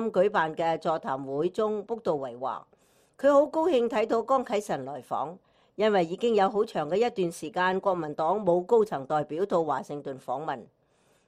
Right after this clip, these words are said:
佢認為國民黨定期派高層代表訪問華盛頓，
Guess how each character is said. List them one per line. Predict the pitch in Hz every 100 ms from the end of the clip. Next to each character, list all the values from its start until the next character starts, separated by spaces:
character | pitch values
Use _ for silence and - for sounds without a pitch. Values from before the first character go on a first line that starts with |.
| -
佢 | 196
認 | 208 185
為 | 160
國 | 156 196
民 | 170 147
黨 | 160 190 233
定 | 190 175
期 | 175 147
派 | 143 185 190
高 | 254 233
層 | 196 143
代 | 156 160
表 | 160 170 208
訪 | 185 214
問 | 190 151
華 | 139
盛 | 139 165 156
頓， | 143